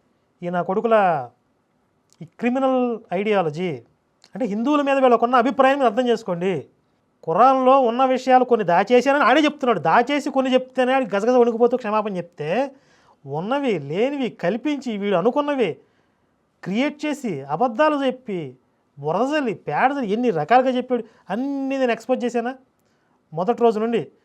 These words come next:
ఈ వీడియోలన్నీ చూడండి. అంబేద్కర్ క్రైస్తవుడనే అబద్ధం,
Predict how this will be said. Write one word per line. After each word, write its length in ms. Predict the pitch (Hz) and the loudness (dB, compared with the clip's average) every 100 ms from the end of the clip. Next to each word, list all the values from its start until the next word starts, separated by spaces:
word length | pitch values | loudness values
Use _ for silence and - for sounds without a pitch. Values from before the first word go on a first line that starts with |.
| _ _ _ _ _ 175 | _ _ _ _ _ -12
ఈ 60 | 170 | -4
వీడియోలన్నీ 400 | 220 233 233 254 240 | 2 2 2 0 2
చూడండి. 280 | 240 240 262 _ _ _ _ _ _ _ _ _ _ 156 | 0 -2 -8 _ _ _ _ _ _ _ _ _ _ -10
అంబేద్కర్ 500 | 190 214 233 240 202 | 2 4 4 2 2
క్రైస్తవుడనే 500 | 214 214 220 214 196 185 | 0 0 -2 -2 0 -2
అబద్ధం, 300 | 180 165 | -2 -4